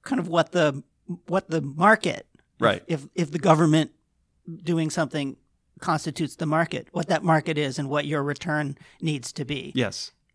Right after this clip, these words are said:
Speaker 1: And that sounds, there, someone within the sound of our voice or pod or whatever, the,
Speaker 2: Right.
Speaker 1: or electrons. I, I, I hope there's someone out there who, who takes this on and,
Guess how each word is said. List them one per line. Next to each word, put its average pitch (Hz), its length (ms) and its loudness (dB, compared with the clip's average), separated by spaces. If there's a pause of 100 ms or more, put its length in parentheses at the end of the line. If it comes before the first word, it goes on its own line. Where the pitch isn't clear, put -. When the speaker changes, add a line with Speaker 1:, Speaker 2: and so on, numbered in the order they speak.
Speaker 1:
And 147 480 -4
that 247 220 -4
sounds, 254 320 -2 (100)
there, 220 220 0 (200)
someone 240 540 2
within 165 280 -2
the 151 60 -4
sound 190 380 0
of 175 220 -4
our 151 240 -2
voice - 580 -10 (340)
or 143 260 -8 (640)
pod 123 500 -6
or - 100 -8
whatever, 170 380 -4
the, 131 200 -14
Speaker 2:
Right. 98 260 -6 (140)
Speaker 1:
or 160 140 -2
electrons. 175 640 -2 (500)
I, 226 180 4
I, 170 260 2 (100)
I 220 140 6
hope 254 220 -2
there's 220 200 4
someone 175 240 2
out 156 180 0
there 143 140 -6
who, 156 240 -2
who 202 160 0
takes 180 320 -2
this 170 200 -2
on 147 380 -2
and, 165 300 -2